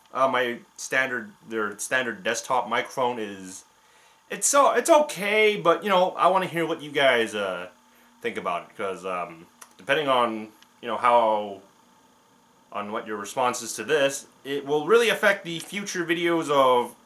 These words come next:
this cam, of this, uh, live action, uh, with my camcorder, because of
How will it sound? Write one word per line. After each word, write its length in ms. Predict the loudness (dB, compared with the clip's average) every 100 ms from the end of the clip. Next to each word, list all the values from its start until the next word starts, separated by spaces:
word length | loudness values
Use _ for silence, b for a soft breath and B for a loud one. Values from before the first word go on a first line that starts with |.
| _
this 260 | -12 -10 -4
cam, 400 | 0 2 0 -6 -16 b b b -12
of 160 | -8
this, 220 | -6 -2
uh, 120 | 0 2
live 280 | 2 2
action, 560 | 2 -2 -8 -10 -12 -10
uh, 400 | -8 -8 -10 -12 -16 _ _ _ _ -20 _ -14
with 160 | -8
my 140 | -4 -2
camcorder, 680 | 0 0 0 -2 -2 -4
because 300 | -10 -12 -8
of 140 | -8